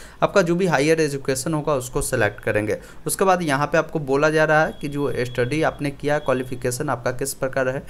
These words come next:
ट्वेल्थ स्टैंडर्ड है तो आप यहाँ पे बताएंगे। फिर यहाँ पे आपसे बोला जा रहा है कि जो ट्वेल्थ की पढ़ाई आपने किया है वो पास कर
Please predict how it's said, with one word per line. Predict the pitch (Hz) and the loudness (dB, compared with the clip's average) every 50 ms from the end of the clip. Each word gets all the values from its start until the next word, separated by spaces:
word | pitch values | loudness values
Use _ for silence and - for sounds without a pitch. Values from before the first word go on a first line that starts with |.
| - - - - - - | -16 -16 -16 -16 -12 -2
ट्वेल्थ | 127 127 135 143 139 - - 131 123 | 4 6 6 6 4 0 -6 -4 -2
स्टैंडर्ड | 123 123 - 123 120 123 147 151 147 | -2 0 0 0 0 4 4 4 4
है | 139 147 165 220 - - - | 4 2 0 0 -4 -8 -2
तो | - | 2
आप | 113 113 - 123 | 2 2 2 0
यहाँ | 117 110 117 110 | -4 -2 -2 0
पे | - 113 | -2 -2
बताएंगे। | 110 113 104 - 101 90 95 98 90 - - - - - - - - | 0 0 0 0 0 0 0 0 -4 -4 -6 -10 -14 -16 -14 -2 0
फिर | 196 190 | 0 2
यहाँ | 190 170 151 156 165 | 4 6 6 6 6
पे | - 170 | 6 4
आपसे | 160 165 - - 175 | 4 4 4 0 0
बोला | 151 131 135 143 156 160 | 0 2 2 4 4 6
जा | 156 160 151 | 6 6 4
रहा | 151 156 160 | 6 4 4
है | 160 | 2
कि | - - 143 139 | 2 0 0 0
जो | 127 123 123 | 2 0 0
ट्वेल्थ | 123 120 123 135 139 165 - | -2 -2 0 0 0 -2 -2
की | - 160 | -6 -6
पढ़ाई | - - 127 123 139 139 151 | -2 -2 0 0 0 2 0
आपने | 147 - - 156 151 | 0 0 0 -2 -2
किया | 143 - - 151 151 | -2 -2 0 2 2
है | 156 156 | 2 2
वो | 151 147 | 0 0
पास | - 110 113 127 131 - 123 - | 2 4 4 4 4 2 0 0
कर | 135 | 0